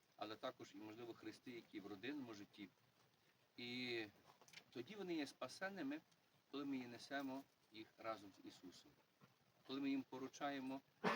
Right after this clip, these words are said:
саме Іс-, е, поручаємо Ісусу.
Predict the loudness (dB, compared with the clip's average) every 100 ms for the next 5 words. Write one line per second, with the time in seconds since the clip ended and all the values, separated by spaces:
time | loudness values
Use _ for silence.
0 | 6 2 0 0 -4 -6 -18 -10 -10 -8
1 | -6 -6 -6 -14 -20 -12 -10 -8 -4 -4
2 | -4 -8 -10 -12 -12 -18